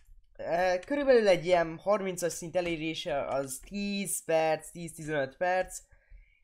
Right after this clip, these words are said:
Szóval, szóval igen. Nem rövid,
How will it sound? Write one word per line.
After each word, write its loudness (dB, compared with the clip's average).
Szóval, 2
szóval -2
igen. -2
Nem -2
rövid, 0